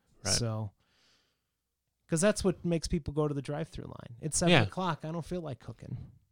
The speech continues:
Speaker 1: Right.
Speaker 2: You know?
Speaker 1: Right.
Speaker 2: So it's, it's, um, it's a bit of a dilemma, but that's okay. That's why we're on the,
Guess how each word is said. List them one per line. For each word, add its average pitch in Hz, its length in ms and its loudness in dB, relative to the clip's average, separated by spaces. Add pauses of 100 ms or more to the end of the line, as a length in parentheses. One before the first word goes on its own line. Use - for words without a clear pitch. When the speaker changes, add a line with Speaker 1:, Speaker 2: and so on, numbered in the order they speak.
(240)
Speaker 1:
Right. 127 240 10
Speaker 2:
You 147 80 4
know? 147 220 4 (120)
Speaker 1:
Right. 120 260 8 (720)
Speaker 2:
So 110 400 -4 (580)
it's, - 480 -6
it's, - 360 -4
um, 135 400 2 (580)
it's 170 160 8
a 214 40 10
bit 226 120 12
of 220 120 10
a 208 60 10
dilemma, 170 400 8
but 180 140 6
that's 180 240 6
okay. 180 380 0
That's 131 220 0
why 151 180 8
we're 143 180 6
on 135 140 6
the, 120 360 -2